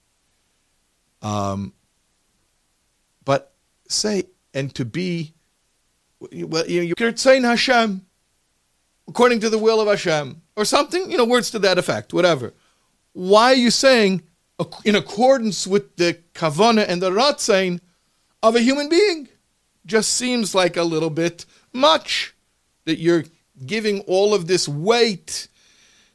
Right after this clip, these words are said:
to a person's understanding of the blessings.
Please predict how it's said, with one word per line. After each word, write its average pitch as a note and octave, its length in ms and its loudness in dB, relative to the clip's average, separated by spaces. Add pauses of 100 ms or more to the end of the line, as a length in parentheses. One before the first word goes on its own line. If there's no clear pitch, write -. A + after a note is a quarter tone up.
(140)
to G3+ 380 -4 (880)
a F3 120 2
person's G#3+ 1080 0 (1900)
understanding F#3 800 2
of D3+ 140 -2
the D#3 80 0
blessings. C3+ 760 -2